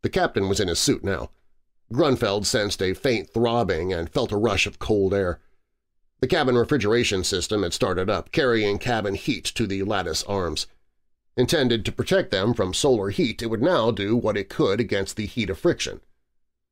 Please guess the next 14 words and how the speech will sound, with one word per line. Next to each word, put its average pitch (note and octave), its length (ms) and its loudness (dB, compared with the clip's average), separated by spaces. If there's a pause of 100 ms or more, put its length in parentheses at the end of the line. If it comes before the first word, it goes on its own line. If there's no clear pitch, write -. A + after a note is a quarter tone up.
(500)
The C3 60 -2
straight B3+ 300 2
edge D#3 240 4
of G#2+ 100 0
Uranus G#2 480 2
was G2+ 140 -4
getting F#2+ 280 -2
hazier. F2+ 520 -6 (600)
Even C3 240 2
the A#2 100 2
fainter B2+ 440 0
stars F#2 640 0
shone G#2 340 0
through, G2+ 320 0